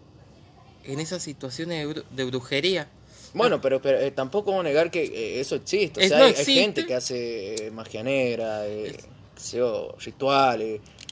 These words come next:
Speaker 2: Eh, la, lo, cuando vos vas para la ruta, por alguna calle, encontrás algún que otro guaricho de algún pelotudo que se mató.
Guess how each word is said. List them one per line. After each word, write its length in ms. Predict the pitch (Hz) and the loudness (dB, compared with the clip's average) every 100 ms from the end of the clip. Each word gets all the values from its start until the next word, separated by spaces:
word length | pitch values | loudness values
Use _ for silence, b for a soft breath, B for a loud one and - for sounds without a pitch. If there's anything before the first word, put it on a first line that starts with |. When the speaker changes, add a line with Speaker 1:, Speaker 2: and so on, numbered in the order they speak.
| - - - | -20 -20 -10
Speaker 2:
Eh, 140 | 113 101 | -6 -4
la, 120 | 98 | -6
lo, 240 | 98 82 107 | -6 -10 -12
cuando 220 | 113 117 | -8 -2
vos 180 | 131 143 | 2 4
vas 240 | 143 147 | 4 4
para 200 | 135 127 | 4 2
la 120 | 123 | 2
ruta, 400 | 120 170 156 127 | 0 0 0 -2
por 160 | 104 107 | -4 -4
alguna 320 | 110 127 127 | -2 0 -2
calle, 400 | 123 139 143 143 | 0 4 4 4
encontrás 440 | 120 110 110 147 143 | 0 -6 -2 4 4
algún 320 | 131 127 113 | 4 -2 -2
que 80 | 131 | -2
otro 180 | 127 120 | 0 0
guaricho 340 | 120 139 135 | 2 0 0
de 60 | 123 | -2
algún 160 | 127 | -4
pelotudo 460 | 123 117 113 113 139 | -4 -2 -2 -2 -2
que 100 | 113 | -2
se 160 | - 113 | -8 -8
mató. 400 | 110 151 131 | -4 0 0